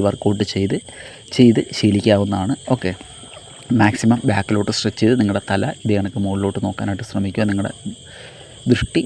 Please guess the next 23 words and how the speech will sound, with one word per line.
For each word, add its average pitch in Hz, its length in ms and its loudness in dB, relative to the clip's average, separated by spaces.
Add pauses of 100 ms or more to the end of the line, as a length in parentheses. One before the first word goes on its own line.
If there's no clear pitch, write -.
മുകളിലോട്ട് 104 480 -2
പോകാനായിട്ട് 104 400 0
ശ്രമിക്കുക. 107 340 -2 (220)
ഓക്കെ, 107 160 -10 (400)
ഇതും 156 140 2 (140)
നിങ്ങൾക്ക് 107 300 0 (220)
ഒരു 113 180 6
മിനിറ്റ് 101 260 -2 (180)
ആവർത്തിക്കാം, 107 460 -6 (140)
അല്ലെന്നുണ്ടെങ്കിൽ 104 540 0
ഞാൻ 98 120 -4
പറഞ്ഞ 104 260 -2
പോലെ 131 160 -2 (140)
പതിനഞ്ച് 104 380 2
തൊട്ട് 104 180 -6 (160)
ഇരുപത് 104 300 0
റെപ്സ് - 260 -8 (140)
നിങ്ങൾക്ക് 104 240 -6 (160)
ചെയ്യാവുന്നതാണ്. 104 560 -4 (400)
അപ്പോൾ 135 240 2
ഫ്രണ്ട്സ്, 113 240 0 (120)
ഇതാണ് 120 280 4 (160)
നമ്മുടെ 107 260 2